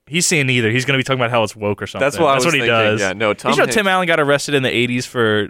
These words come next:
Speaker 1: uh, trafficking drugs?
Speaker 2: Okay, well, did you know that's just a narrative?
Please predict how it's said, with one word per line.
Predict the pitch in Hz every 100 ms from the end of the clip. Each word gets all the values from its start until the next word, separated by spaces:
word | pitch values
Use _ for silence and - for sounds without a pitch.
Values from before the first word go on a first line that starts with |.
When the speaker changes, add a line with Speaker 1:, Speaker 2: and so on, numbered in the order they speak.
| -
Speaker 1:
uh, | 104 95 78
trafficking | - 117 - 113
drugs? | 107 101 101 113 - -
Speaker 2:
Okay, | 139 139 117
well, | 113
did | 135 151
you | 175
know | 135 135 147
that's | 127 123 -
just | 123 - 98
a |
narrative? | 104 98 92 90 -